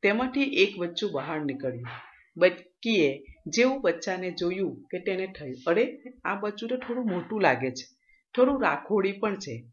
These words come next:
આમ કેમ થયું હશે?" પછી તરત મનમાં બોલી, "હું ય કેવી માં છું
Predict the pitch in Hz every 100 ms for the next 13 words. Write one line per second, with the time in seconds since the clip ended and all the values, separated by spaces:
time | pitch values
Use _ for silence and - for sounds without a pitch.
0 | _ 220 262 277 339 440 240 196 160 160
1 | - 127 - - _ - 196 208 196 180
2 | 208 208 180 156 156 160 139 127 127 -
3 | _ _ - 240 277 - 190 240 247 165
4 | 127 - 127